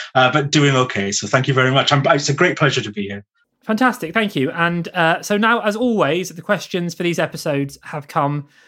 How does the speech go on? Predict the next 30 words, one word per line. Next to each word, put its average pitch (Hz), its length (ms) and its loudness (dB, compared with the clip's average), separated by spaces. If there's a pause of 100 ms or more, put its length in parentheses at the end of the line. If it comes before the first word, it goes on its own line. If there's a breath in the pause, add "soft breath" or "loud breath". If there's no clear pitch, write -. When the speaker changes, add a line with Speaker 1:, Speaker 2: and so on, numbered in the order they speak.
(200 soft breath)
Speaker 2:
from 170 120 -6
a 170 60 0
combination 170 640 0
of 143 160 -2
popular - 340 -4
search 151 400 -4
queries 143 480 -2
and 160 100 -6
also 143 480 -2 (380)
some 156 220 -4
you've 151 120 -4
sent 147 220 -2
in 165 80 -4
on 147 60 -4
social 156 280 0
media. 160 240 2
We 165 120 0
had 175 120 -2
a 170 140 -4
really, 196 340 -2
really 156 220 -2
good 147 220 -6
response - 360 -8
to - 60 -16
this 120 140 -6
topic. 143 220 2
Speaker 1:
Excellent. 143 360 0
Speaker 2:
So, 143 60 -2
Speaker 1:
Great, 120 340 0
great. 107 320 -8